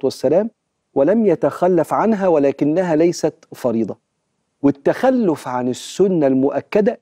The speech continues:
لا يأثم الإنسان، لكنه خلاف الأولى. يعني خالف الفعل النبوي اللي النبي استمر عليه عليه الصلاة والسلام. وسيدنا النبي عليه الصلاة والسلام عق، يعني عمل عقيقة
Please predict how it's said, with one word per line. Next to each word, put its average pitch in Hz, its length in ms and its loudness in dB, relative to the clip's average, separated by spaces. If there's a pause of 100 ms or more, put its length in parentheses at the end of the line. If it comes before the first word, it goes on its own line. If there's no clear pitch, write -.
لا 139 320 4
يأثم 151 600 0
الإنسان، 110 520 -10 (300)
لكنه 196 360 2
خلاف 147 440 0
الأولى. 113 320 -6 (560)
يعني 143 240 4
خالف 170 440 0
الفعل 143 360 -2
النبوي 156 400 2
اللي 131 100 2
النبي 143 200 4
استمر 127 420 -2
عليه 113 220 2
عليه 110 200 2
الصلاة 107 380 -4
والسلام. 101 360 -12 (600)
وسيدنا 147 300 2
النبي 135 300 2
عليه 123 220 0
الصلاة 127 280 -4
والسلام 135 440 0
عق، 160 420 -4
يعني 120 240 -4
عمل 131 280 2
عقيقة 175 500 -2